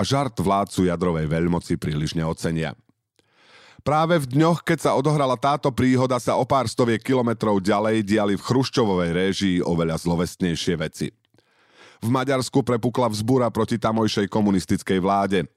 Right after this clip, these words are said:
Demonštranti zvrhli Stalinovú sochu na budapešťanskom námestí Hrdinov.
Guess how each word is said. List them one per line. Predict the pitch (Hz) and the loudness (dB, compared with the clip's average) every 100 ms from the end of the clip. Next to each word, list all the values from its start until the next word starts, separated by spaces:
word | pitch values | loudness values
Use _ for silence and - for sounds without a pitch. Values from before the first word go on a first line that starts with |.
| - - - - | -20 -20 -20 -4
Demonštranti | 123 123 127 - 120 117 117 123 | 0 2 2 0 0 0 2 0
zvrhli | 101 110 107 110 | 2 2 2 0
Stalinovú | - 107 104 101 95 | 0 0 2 2 0
sochu | - 110 - 113 | 0 0 2 0
na | 101 | 0
budapešťanskom | 87 98 101 101 - 101 92 - 90 | 0 0 0 -2 -2 -2 -2 -2 -2
námestí | 85 85 85 - 90 | 0 -2 -4 -2 -2
Hrdinov. | 85 90 101 90 80 | 0 0 0 0 -2